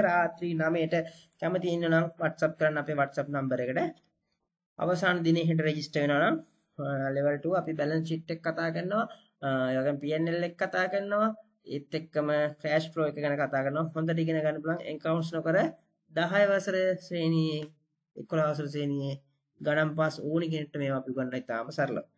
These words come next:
හරි, දැන් මේක පෙරයි ෂෙයාර්ස් ගත්තොත් එහෙම ඔයගලන්ට පේනවා ඇති, අ, පෑන් ඒෂියා බැංක් එක වද පොඩ්ඩක් වැඩිලා තියෙනවා. එම් ජී ටී එක වැඩිලා තියෙනවා. ඊට අමතරව ගත්තොත් එහෙම හැරි ජයවර්ධනගේ එහෙම ලොකු වෙනසක් නම් දකින්නේ අපි.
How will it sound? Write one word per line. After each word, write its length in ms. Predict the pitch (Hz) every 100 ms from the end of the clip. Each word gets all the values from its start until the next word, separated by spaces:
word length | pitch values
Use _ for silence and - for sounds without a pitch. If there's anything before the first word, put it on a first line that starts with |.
| _ _ _ _ _ _ -
හරි, 80 | 170
දැන් 140 | 185
මේක 160 | 214 214
පෙරයි 220 | 214 208
ෂෙයාර්ස් 280 | 208 196 202
ගත්තොත් 360 | 196 - 196 -
එහෙම 280 | 196 190 190
ඔයගලන්ට 480 | 185 185 175 175 175
පේනවා 280 | 175 175 175
ඇති, 300 | 175 180 180 180 -
අ, 120 | 156 156 156 156
පෑන් 260 | 165 175
ඒෂියා 280 | 196 214 190
බැංක් 320 | 151 156 196
එක 100 | 202
වද 240 | 196 180 170
පොඩ්ඩක් 280 | 175 170 165
වැඩිලා 320 | 156 156 151
තියෙනවා. 300 | 160 180 294 208
එම් 140 | 165 160
ජී 200 | 160 165
ටී 220 | 185 170
එක 80 | 175
වැඩිලා 320 | 165 160 160
තියෙනවා. 280 | 175 392 466 _ _ _ _ _
ඊට 160 | - 196
අමතරව 380 | 135 196 196 196
ගත්තොත් 320 | 190 185 190
එහෙම 160 | 196 196
හැරි 360 | 185 170 180 202
ජයවර්ධනගේ 760 | 202 196 196 190 190 185 190 190
එහෙම 300 | 190 160 180
ලොකු 200 | 165 160
වෙනසක් 380 | 165 160 165 165 - _
නම් 180 | 165 160
දකින්නේ 460 | 160 147 160 160 165
අපි. 200 | 165